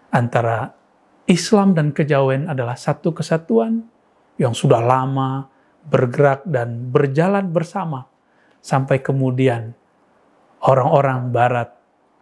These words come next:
datang menjajah kita, lalu memecah belah kita. Dan ditambah dengan penelitian-penelitian yang ada belakangan mengamini itu,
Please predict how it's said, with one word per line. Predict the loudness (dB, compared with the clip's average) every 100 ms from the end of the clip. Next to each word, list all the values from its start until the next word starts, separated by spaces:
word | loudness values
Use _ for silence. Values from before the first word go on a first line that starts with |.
| 0
datang | 0 2 -2 -2
menjajah | -2 0 2 2 0 0
kita, | -4 -2 -2 -4 _ _ _ 0
lalu | 2 2 2
memecah | 0 2 0 -2 0
belah | 0 0
kita. | -6 -10 -10 -16 _ _ _ _ _ _ _ _ _ 2
Dan | 4 4
ditambah | 2 2 2 4 2 -4 _ _ _ _
dengan | -2 0 0 2
penelitian-penelitian | 4 4 2 0 0 -2 -2 -2 -2 -4
yang | -6 -4
ada | -2 -2
belakangan | 0 -2 -2 -4 -6 -8 -12 _ _ _
mengamini | 0 0 0 4 4 4 2 -2
itu, | -2 -2